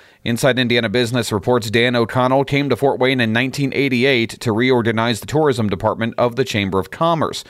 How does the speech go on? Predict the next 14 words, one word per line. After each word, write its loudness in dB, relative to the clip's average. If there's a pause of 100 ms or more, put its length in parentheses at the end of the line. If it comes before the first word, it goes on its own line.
(300)
The -8
Visit -2
Fort 0
Wayne 0
Board 2
of -6
Directors 0
has -2
begun 0
a 0
search -2
for 0
a 2
successor. -4